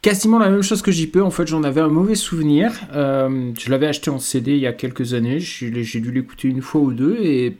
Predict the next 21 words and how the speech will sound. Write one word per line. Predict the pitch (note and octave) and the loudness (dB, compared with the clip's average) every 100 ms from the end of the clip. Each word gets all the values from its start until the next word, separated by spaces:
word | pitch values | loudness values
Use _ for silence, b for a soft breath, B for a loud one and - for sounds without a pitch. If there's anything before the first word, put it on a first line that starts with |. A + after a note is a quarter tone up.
| _ | _
je | - | -20
sais | |
pas | A#2 E3+ | -8 -8
pourquoi. | E3 - A#2+ D3 D#3 F2 - - - | -8 -10 -6 -4 -4 -6 -12 -16 -10
Je | A2 | 0
l'ai | C3 | 2
réécouté | D#3+ E3 - F#3 | 2 0 0 2
aujourd'hui | D3 C3 B2 E3+ | 2 0 -2 -2
et | A3 | -2
je | - | -4
me | A#2 | -6
suis | A2+ - | -6 -10
fait, | - | -4
mais | A2+ A2 A2+ A#2 | 0 2 2 2
merde, | A#2 G#3 F3+ | 0 0 -2
il | A#2 | -4
est | G#2+ | -2
vachement | D#3+ F#3+ F3+ | -2 -2 -2
bien | D3 C#3+ | 0 0
en | - | -2
fait. | - F#2+ | -8 -10